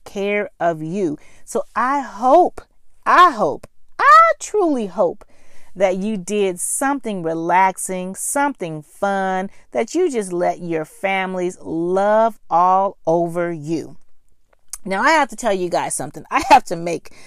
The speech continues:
a little confession here. I don't know how much of it is a confession, but I'ma still share it with you guys. Are you ready? Are you ready? Are you listening? I am in love with TikTok. Now,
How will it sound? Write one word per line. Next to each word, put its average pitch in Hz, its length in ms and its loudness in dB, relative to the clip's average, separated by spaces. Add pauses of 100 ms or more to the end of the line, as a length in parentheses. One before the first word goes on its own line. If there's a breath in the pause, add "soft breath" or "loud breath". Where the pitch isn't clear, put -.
(200 loud breath)
a 180 120 4
little 175 200 6
confession 156 560 -4
here. 156 200 -14
I - 40 -8
don't 466 300 -4
know 285 60 -2
how 262 80 0
much 226 200 0
of 180 140 -6
it 170 60 -4
is 165 160 -6
a 156 40 -14
confession, 156 480 -6
but 196 80 -4
I'ma 254 200 0
still 175 260 -4
share 156 280 0
it 123 40 -2
with 131 160 -10
you 123 80 -12
guys. - 420 -10
Are 240 120 6
you 285 180 0
ready? 311 320 6 (480)
Are 277 60 6
you 311 120 2
ready? 311 240 6
Are 175 80 4
you 220 120 2
listening? 254 480 -2 (920 soft breath)
I 285 680 4 (560)
am 165 300 0
in 165 180 -4 (260)
love 151 600 6 (100)
with 185 240 2
TikTok. - 560 -6 (500 soft breath)
Now, 214 220 0